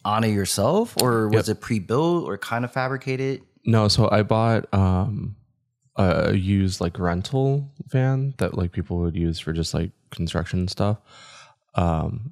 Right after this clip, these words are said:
Speaker 2: it was in pretty good condition, and then, but the back was completely empty.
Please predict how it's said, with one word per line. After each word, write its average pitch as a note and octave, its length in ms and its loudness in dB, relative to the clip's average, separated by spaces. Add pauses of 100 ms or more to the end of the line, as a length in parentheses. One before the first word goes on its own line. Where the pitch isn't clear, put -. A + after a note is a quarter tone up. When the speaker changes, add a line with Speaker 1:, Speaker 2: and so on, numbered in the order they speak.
Speaker 2:
it - 20 0
was A#2 120 4
in C3 100 2
pretty C3+ 160 4
good B2+ 180 0
condition, A#2 640 -2
and G2+ 180 2
then, F2+ 560 2
but F#2+ 140 -2
the F2+ 60 -6
back F2 220 -2
was D#2+ 100 -6
completely - 400 -8
empty. F2+ 360 -6